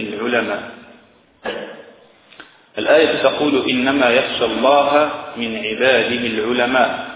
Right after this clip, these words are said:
فإذا أخطأ الإنسان وقرأ: "إنما يخشى الله من عباده العلماء"، فقد عكس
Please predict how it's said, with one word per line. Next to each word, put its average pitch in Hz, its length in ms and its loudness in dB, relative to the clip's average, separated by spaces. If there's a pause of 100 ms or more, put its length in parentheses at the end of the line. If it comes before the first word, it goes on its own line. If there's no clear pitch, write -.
(1600)
فإذا 123 440 4
أخطأ - 320 2
الإنسان 120 760 0
وقرأ: 117 920 4 (480)
"إنما 120 600 2
يخشى 117 440 0
الله 127 1000 2
من 113 200 -6
عباده 110 680 0
العلماء"، 143 920 0 (1300)
فقد 117 320 0
عكس 156 640 2